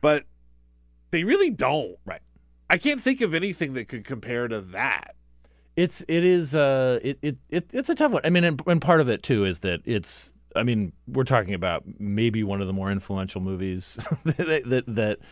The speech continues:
Speaker 2: was made in the last fifty years or so, and particularly in terms of its,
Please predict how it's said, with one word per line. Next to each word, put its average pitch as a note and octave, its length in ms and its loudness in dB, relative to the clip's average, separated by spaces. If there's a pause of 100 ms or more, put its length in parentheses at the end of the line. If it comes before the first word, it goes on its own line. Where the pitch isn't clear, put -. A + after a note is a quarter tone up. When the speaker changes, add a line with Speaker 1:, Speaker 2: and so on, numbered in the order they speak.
(160)
Speaker 2:
was G#2+ 160 0
made A2 240 2
in A2 80 -4
the G2+ 60 -4
last F#2+ 280 -4
fifty G2 260 -8
years F2 220 -4
or G#2 60 -8
so, G2+ 240 -2
and B2+ 260 -2
particularly E3 460 4
in A2 80 0
terms A2+ 300 -2
of F#2+ 100 -4
its, - 240 -6